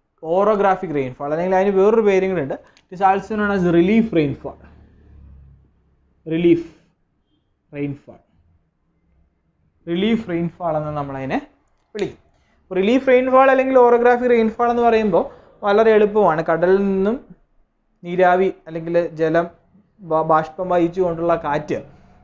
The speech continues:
വാട്ടർ വേപ്പർ വഹിച്ചുകൊണ്ടുള്ള കാറ്റ് മലയുടെ അല്ലെങ്കിൽ മൗണ്ടെയിൻസിൻ്റെ സൈഡിലേക്ക് വീശുകയും മൗണ്ടെയിനിൽ ഇടിച്ച് മുകളിൽ പൊങ്ങി മുകളിലേക്ക് പോയി തണുത്ത് ഇതായി പെയ്യുന്നു. ഇതാണ് മഴയായി പെയ്യുന്നു. അതിനകത്ത് കുറച്ച് കാര്യങ്ങളുണ്ട്. ബോർഡർ റെയിൻഫാൾ അല്ലെങ്കിൽ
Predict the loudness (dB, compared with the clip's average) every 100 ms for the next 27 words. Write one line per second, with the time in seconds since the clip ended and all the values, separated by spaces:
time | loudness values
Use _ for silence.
0 | -6 -4 2 2 2 4 4 2 0 0
1 | 0 2 0 0 0 0 2 4 4 2
2 | 0 0 -4 -2 -2 -2 -2 -2 -4 -6
3 | -6 -4 0 0 -2 -4 -6 -10 -8 -8
4 | -6 -8 -6 -6 -8 -12 -8 -8 -8 -10
5 | -10 -12 -14 _ _ -10 -4 -2 -2 -2
6 | -4 -6 -8 -8 -10 -12 -14 _ _ _
7 | _ _ _ _ _ _ -2 2 4 4
8 | 2 0 -4 -4 -4 -4 -8 -14 -8 -2
9 | 0 2 0 0 -6 -12 -16 -20 -20 _
10 | -10 -6 -4 -4 -4 -4 -4 -4 -8 -8
11 | -10 -10 _ _ _ _ -2 0 4 6
12 | 6 2 -2 -4 -4 -6 -12 -12 -6 -4
13 | -2